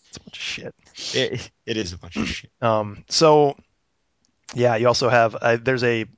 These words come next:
Speaker 1: another character that's, like, the, the kid that doesn't follow the rules, voiced by Josh Hutcherson, uh, who's in it and is the, pretty much the, what this movie's about. It's about him, not the girl. So if you're hoping to,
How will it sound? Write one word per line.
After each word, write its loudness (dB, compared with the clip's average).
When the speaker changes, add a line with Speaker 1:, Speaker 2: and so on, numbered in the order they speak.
Speaker 1:
another -2
character -4
that's, -8
like, -8
the, -6
the 0
kid 4
that 6
doesn't 2
follow 6
the 4
rules, 0
voiced 0
by 6
Josh 0
Hutcherson, -8
uh, -4
who's -8
in -8
it -6
and -14
is 0
the, 2
pretty 4
much 2
the, 2
what 0
this -4
movie's -4
about. 4
It's -10
about 2
him, -2
not -4
the -12
girl. -2
So -4
if -6
you're 0
hoping 0
to, 0